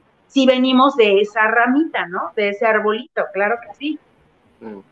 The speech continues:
Speaker 2: De ahí mi tesis de que la consentida de Silvia Pinal era Viridiana y no Alejandra Guzmán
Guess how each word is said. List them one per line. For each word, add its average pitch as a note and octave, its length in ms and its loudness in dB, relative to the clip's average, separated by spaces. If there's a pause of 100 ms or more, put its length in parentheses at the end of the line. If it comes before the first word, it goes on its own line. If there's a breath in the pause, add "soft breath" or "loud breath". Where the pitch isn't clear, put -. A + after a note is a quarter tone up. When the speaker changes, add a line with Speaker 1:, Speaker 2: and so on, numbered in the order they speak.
(540)
Speaker 2:
De B2 100 -6
ahí C#3 140 0
mi E3 160 0
tesis D#3 320 -4
de A#2+ 120 -4
que A2+ 460 -2
la A2 320 -6
consentida A#2+ 640 -8
de A#2+ 100 -8
Silvia B2 280 -10
Pinal A2+ 400 -10
era G#2 260 -10
Viridiana G2+ 560 -12
y G2 60 -12
no F#2+ 140 -14
Alejandra F#2 420 -14
Guzmán A2 360 -14